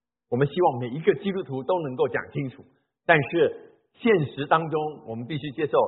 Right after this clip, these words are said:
真的不是每一个人都能够把信仰讲得很清楚的啊。呃，有时候，呃，我们，呃，好像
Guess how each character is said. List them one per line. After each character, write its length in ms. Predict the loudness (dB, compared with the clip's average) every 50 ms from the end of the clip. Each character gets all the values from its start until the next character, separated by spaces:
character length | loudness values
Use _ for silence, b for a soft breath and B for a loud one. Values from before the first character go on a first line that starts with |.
| 0 -2
真 140 | -6 -4
的 100 | -2 -2 -4 -4 -4
不 80 | -8
是 100 | -6 -6
每 140 | -6 -6 -6
一 160 | -8 -8 -10
个 180 | -4 2 2 2
人 340 | 4 2 0 -2 -4 -6 -6 -4
都 200 | -2 -2 -2 -2
能 140 | -4 -6 -4
够 300 | 0 0 0 0 0 -2 -4
把 100 | -4 -4 -6 -6
信 100 | -10 -8
仰 160 | -8 -10 -8 -8
讲 180 | -8 -8 -6
得 80 | -8 -10
很 240 | -10 -10 -14 -14 -12
清 240 | -10 -10 -10 -10
楚 160 | -12 -14 -16 -12
的 140 | -8 -8 -8 -8 -8 _ _ _ _ _ _ _ _ -14
啊。 180 | -12 -12 -12 -14 _ _ _ _ _ _ -10
呃， 100 | -8 -6
有 100 | -4 -4 -4
时 100 | -2 2
候， 380 | 4 4 4 4 2 0 -6 -18 -20 _ -14
呃， 180 | -12 -10 -10 -10 -10
我 80 | -10 -10
们， 440 | -10 -10 -10 -10 -12 -12 -14 -16 _ _ _ _ _ -10
呃， 160 | -10 -10 -10 -12 _ _ _
好 180 | -14 -12 -6
像 180 | -2 -2 -2 -2